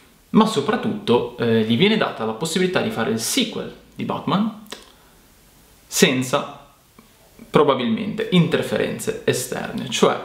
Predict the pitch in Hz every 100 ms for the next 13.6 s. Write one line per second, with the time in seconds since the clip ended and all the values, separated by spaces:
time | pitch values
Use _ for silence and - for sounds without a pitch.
0 | - - - 127 131 208 208 113 - -
1 | 113 - 117 135 117 - - 139 131 165
2 | - - - - 113 - - - - 175
3 | 139 - - 120 107 113 147 143 120 113
4 | 117 113 117 120 113 131 156 160 - -
5 | 123 120 120 131 127 123 127 - 113 -
6 | - - - 113 226 233 180 120 113 113
7 | - 110 110 113 113 110 - 110 113 104
8 | 110 113 175 180 - - - 131 170 170
9 | 131 123 113 107 104 135 104 101 - 104
10 | 127 180 165 - 220 - 139 110 110 110
11 | 107 - 107 - 117 110 110 101 110 123
12 | - - - - - - - 190 - -
13 | - - 151 - -